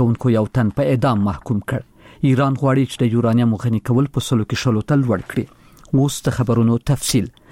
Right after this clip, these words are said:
د افغانستان د خبریالانو د دفاع کمیټه وایي، حکومت د خبریالانو د هدفي وژنو د عواملو په موندنه کې پاتې راغلی. د دې کمیټې مشر عبدالمعید هاشمي تیر ماښام آزادي راډیو ته وویل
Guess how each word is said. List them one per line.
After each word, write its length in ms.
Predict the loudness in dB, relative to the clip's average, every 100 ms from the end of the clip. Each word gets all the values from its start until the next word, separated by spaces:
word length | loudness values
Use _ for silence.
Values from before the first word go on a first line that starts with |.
| -20 -20 -16 -4
د 40 | -2
افغانستان 500 | 0 0 0 0 0
د 80 | -2
خبریالانو 560 | 0 2 2 2 0 -2
د 60 | -4
دفاع 180 | -2 -2
کمیټه 320 | 0 0 2 2
وایي، 140 | 2 0
حکومت 320 | -2 -2 -2 -2
د 60 | -2
خبریالانو 580 | 0 0 2 2 2 0
د 80 | 0
هدفي 300 | 0 -2 0 0
وژنو 300 | 2 0 2
د 100 | 0 2
عواملو 360 | 2 2 2 0
په 120 | 0
موندنه 300 | 0 0 0 0
کې 80 | -2
پاتې 260 | -2 -2 -2
راغلی. 300 | -2 -4 -6 _ -20 -18 -8 -2
د 20 | 0
دې 80 | 0 0
کمیټې 300 | 0 2 2 0
مشر 260 | 0 0 0
عبدالمعید 600 | 2 2 2 2 0 0
هاشمي 340 | -4 0 -2 0
تیر 140 | 0 0
ماښام 340 | 0 0 0 0
آزادي 300 | -2 0 0
راډیو 200 | 0 0
ته 60 | 0
وویل 200 | 2 0